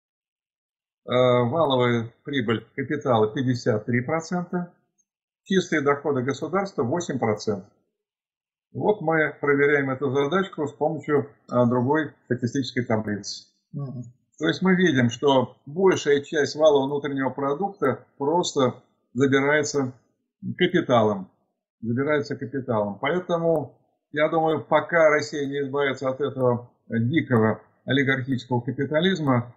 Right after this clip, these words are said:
Speaker 1: у нас не будет нормального бюджета.
Speaker 2: Да, но одновременно мы можем смело констатировать, что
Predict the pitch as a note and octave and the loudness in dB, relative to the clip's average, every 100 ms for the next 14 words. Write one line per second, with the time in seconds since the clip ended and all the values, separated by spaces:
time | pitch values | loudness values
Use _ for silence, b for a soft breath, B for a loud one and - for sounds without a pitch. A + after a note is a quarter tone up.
0 | - B2+ D#3 D#3 C3 A#2+ C3 B2+ A#2 G#2+ | -8 -6 -4 -4 -2 0 0 -2 0 2
1 | A2+ A#2+ A2+ G#2 F#2+ G#2 G2 G#2 - _ | 2 4 4 2 0 -2 -4 -8 -12 _
2 | _ _ _ _ _ _ _ _ E3+ D3+ | _ _ _ _ _ _ _ _ -2 2
3 | D#3+ C#3 D#3 G#3 G3+ F#3 C#3 F3 E3 F3 | 4 2 2 2 4 2 0 -4 -2 0
4 | F#3 D#3 D#3+ D#3+ D#3 C#3+ C#3+ E3+ C#3 C3+ | 0 -2 -6 -4 -4 -6 -8 -6 -6 -6
5 | D3+ - D#3+ E3+ F#3+ D#3 - - D3 C#3 | -8 -4 -4 -2 -2 -2 -6 -6 -4 -6